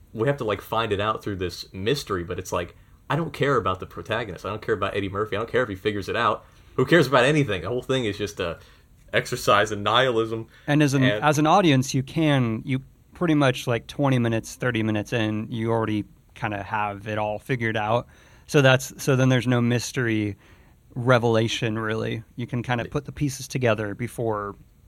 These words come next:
Speaker 2: anyone else does, which is kind of a big no-no in, you know, writing.
Speaker 1: I, uh, I, I just, yeah,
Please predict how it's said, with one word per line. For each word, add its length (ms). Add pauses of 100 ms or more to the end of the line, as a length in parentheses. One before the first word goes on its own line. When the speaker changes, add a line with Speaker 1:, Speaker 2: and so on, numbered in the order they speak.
Speaker 2:
anyone 340
else 240
does, 340
which 180
is 80
kind 200
of 100
a 200 (540)
big 360
no-no 680
in, 380
you 80
know, 260
writing. 500 (760)
Speaker 1:
I, 200
uh, 280 (280)
I, 220
I 160
just, 360 (160)
yeah, 260